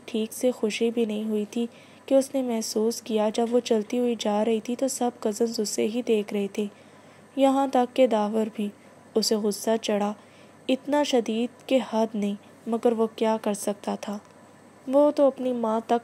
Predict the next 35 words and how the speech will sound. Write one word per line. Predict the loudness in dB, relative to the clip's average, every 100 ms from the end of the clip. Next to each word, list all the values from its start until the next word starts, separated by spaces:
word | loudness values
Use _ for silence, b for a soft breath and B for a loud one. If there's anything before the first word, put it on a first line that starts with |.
| 2
पे | 0
कुछ | 2 -2 0 -4
इम्पोज | -4 0 2 2 0
नहीं | -6 -2
कर | -2
सका | -2 -2 -4 -4
था, | -4 -6 -8 -10 -2
कभी | 0 0 -4 -6 -12 -6
अपनी | -4 -2 -2
बीवी | -2 0 -2
पे | 0 0
क्या | 0 -4
करता? | -2 -4 -2 -6 -6 B B B 4
फिर | 4
एकदम | 4 0 -2 -2
से | -2 -2
कहीं | 0 -4 -2
से | -2
जाहिद | 0 0 0 -2
मामू | -2 -4
की | -4 -2
बेटी | -2 -2 -4
जिसकी | -4 -4 -4
शादी | -2 0 0 -2
थी | -4 -2
तनफन | 0 -2 -2 -4
करती | -2 -4 -4 -2
आई | 2 2 0
और | 0
दाविर | 2 2 2 0
के | 0
ऊंचा | 0 0 -2 0
बोलने | 0 -2 -4
के | -4
सबब | -2 -2 -2